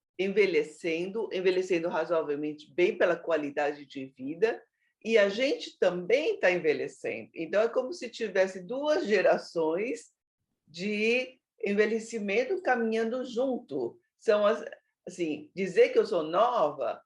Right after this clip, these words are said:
não sou. Dizer que eu sou velha, não sou. Mas eu também tenho,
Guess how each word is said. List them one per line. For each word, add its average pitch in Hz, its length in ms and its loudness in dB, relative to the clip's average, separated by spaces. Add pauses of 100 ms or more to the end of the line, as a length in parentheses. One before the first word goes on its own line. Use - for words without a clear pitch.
não 196 220 -4
sou. 190 680 4
Dizer 180 160 -6
que 196 80 -4
eu 190 60 -2
sou 160 180 -2
velha, 190 360 4
não 240 180 -8
sou. 220 200 -6
Mas 156 180 0
eu 143 160 -6
também 170 440 -2
tenho, 180 420 2